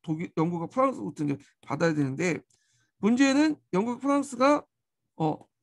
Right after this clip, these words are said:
이걸 돈이 없는 거야. 그래서 독일로부터 배당을 받고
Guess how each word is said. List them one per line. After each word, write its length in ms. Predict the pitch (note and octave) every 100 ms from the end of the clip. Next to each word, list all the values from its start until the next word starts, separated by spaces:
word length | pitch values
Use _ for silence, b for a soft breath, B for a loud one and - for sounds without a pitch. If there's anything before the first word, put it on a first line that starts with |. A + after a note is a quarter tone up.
| _ -
이걸 320 | G#3+ C4 B3+
돈이 240 | - G#3 D#4
없는 260 | B3 D3
거야. 220 | D3 - - _ -
그래서 200 | G#3 F#3 b b _
독일로부터 480 | - A3+ C4+ B3+ A#3+
배당을 400 | F3+ A3 A3 G#3+
받고 580 | E3 D3 A#3+ D4+ F4